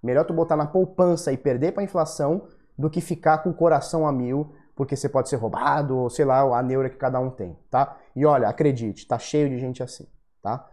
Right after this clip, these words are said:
Principalmente a galera que tomou porrada já, com scan e tal. E olha, dois mil e vinte eu tô, eu, eu vou comemorar esse ano, pelo menos até agora, né? Não caí em nenhum scan, não caí em nenhuma moeda zoada, também não tô comprando nada, né? Fazendo um tradezinho ou outro, tá? Com valores ali e tal, mas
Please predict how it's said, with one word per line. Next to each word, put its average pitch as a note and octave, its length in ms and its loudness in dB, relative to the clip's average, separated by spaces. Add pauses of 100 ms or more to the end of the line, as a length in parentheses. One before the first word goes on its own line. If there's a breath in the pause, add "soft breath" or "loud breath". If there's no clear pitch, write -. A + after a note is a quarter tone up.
(140 soft breath)
Principalmente E3+ 380 2
a D#3+ 40 4
galera D#3 340 4
que D#3+ 100 -6
tomou D3+ 200 2
porrada C3+ 480 2
já, G2 280 -8 (480)
com C3+ 140 -4
scan C#3 580 0
e A#2+ 40 -4
tal. - 420 -6 (100)
E E3+ 140 2
olha, F3 200 4
dois D3+ 200 4
mil G3 140 2
e F#3+ 40 2
vinte G#3 240 0
eu A3 80 4
tô, G#3+ 200 2
eu, F#3+ 200 0
eu E3+ 120 2
vou F3 120 0
comemorar G3 440 4
esse G3+ 220 -2
ano, D3 300 4 (480 soft breath)
pelo B2 140 0
menos D#3 160 4
até D3+ 180 2
agora, B2+ 420 4
né? C3+ 140 2
Não E3+ 160 2
caí E3 240 4
em - 20 2
nenhum F3 300 2
scan, C3 300 -2
não A2+ 100 -4
caí B2+ 160 0
em C3+ 60 -2
nenhuma D3 240 2
moeda C3+ 280 2
zoada, A#2 380 2
também C#3 160 0
não G#3+ 80 0
tô G#3 80 -2
comprando E3 320 0
nada, C#3 260 2
né? C3 80 -2
Fazendo D3 300 0
um D#3 40 -2
tradezinho D#3 460 0
ou C3 60 2
outro, G#3 340 2 (320 loud breath)
tá? D#3+ 140 4
Com E3 160 0
valores C3+ 460 4
ali C#3+ 140 2
e D3 40 -4
tal, E3+ 240 2 (340 loud breath)
mas E3 400 0